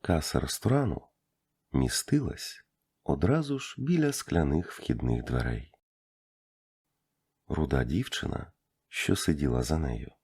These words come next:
встала з табурета й значуще подивилась на годинник. Дівчина в сірій сукні сіла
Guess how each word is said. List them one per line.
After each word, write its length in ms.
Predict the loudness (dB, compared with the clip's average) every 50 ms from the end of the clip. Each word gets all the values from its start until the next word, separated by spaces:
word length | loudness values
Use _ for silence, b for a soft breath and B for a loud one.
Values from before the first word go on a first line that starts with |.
| _ _ _ _ _ _ _ _ _ _ _ _ _ _ _ _ _ _ _ _ _ _ _ _ _
встала 540 | -8 -6 -6 -4 0 2 2 2 2 0 -4
з 120 | -6 -6
табурета 640 | -4 -4 -2 2 2 2 2 0 -2 -8 -12 -12 -12 _ _ _ _ _ _ _ _ _ _ _ _
й 300 | -6 -4 -4 -4 -6 -8 _ _ _ _ -2
значуще 1000 | -2 0 2 2 2 2 0 -2 -2 0 2 2 2 0 -6 -6 -6 -6 -6 -8 _ _ _ _ _ _ _ _ _ _ _ _
подивилась 720 | 0 2 4 4 2 4 4 2 2 2 0 -2 -2 -2
на 140 | 0 0 0
годинник. 800 | 2 0 0 0 0 -2 -4 -4 -8 -12 -16 _ -20 -20 _ -20 _ _ _ _ _ _ _ _ _ _ _ _ _ _ _ _ _ _ _ _ _ _ _ _ _ _ _ _ _ _ _ _ _
Дівчина 600 | -4 -2 0 -2 -2 -2 -2 -4 -4 -4 -4 -4
в 60 | -6
сірій 300 | -8 -4 -4 -2 -2 -2
сукні 560 | -4 0 2 2 2 2 0 -4 -6 -6 -6 -10 _ _ _ _ _ _ _ _ _ _ _
сіла 680 | _ -12 -10 -6 0 2 2 4 4 2 0 -2 -4 -10